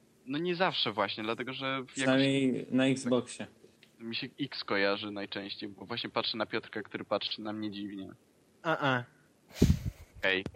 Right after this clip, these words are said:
Speaker 1: dobra, ale ja jestem osobą, która nie gra w wyścigówki, więc no dobrze, to było dla mnie dziwne. No może dlatego, że ja po prostu zawsze X-em skaczę w Uncharted i w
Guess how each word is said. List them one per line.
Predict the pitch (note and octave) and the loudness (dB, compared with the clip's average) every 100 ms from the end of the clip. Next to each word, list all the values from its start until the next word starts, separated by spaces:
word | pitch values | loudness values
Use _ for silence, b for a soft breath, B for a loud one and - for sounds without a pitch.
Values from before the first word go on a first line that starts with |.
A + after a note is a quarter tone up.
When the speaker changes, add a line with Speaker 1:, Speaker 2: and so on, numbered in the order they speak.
| - | 0
Speaker 1:
dobra, | A2+ F#2+ G2 | 2 4 4
ale | A2+ D3+ | 4 4
ja | D3+ | 2
jestem | D3 - | 2 -8
osobą, | C#3 C#3 C3+ | -6 -4 0
która | C#3+ | 0
nie | C3 C3+ | 2 2
gra | B2+ | 2
w | A#2 | 0
wyścigówki, | B2 - A#2 A#2+ A#2 A#2 | -4 -6 -4 -4 -4 -6
więc | A2 A2 A2 - - - | -4 -4 -6 -14 -16 -2
no | D3+ | 2
dobrze, | B2 F#2 G2 | 2 0 -6
to | C3+ | -6
było | C3+ B2 | -2 0
dla | A#2 | 0
mnie | A2+ A2+ | -2 -4
dziwne. | G#2 F#2+ G2 | -6 -6 -4
No | A#2 | -2
może | A#2+ A#2+ A#2+ | -2 -2 0
dlatego, | A#2 A#2+ A#2 | 0 -2 -2
że | A#2+ | 0
ja | A2+ A2 | 0 0
po | A#2 | -4
prostu | A2+ - | -10 -10
zawsze | A2 - - | -10 -8 -6
X-em | B2 - A2+ | -8 -8 -8
skaczę | - - - G#2+ | -4 -4 -2 -4
w | F#2+ | -4
Uncharted | A2 G#2+ G#2+ - G#2 - | -4 -2 -2 -2 -8 -6
i | |
w | A3 | -10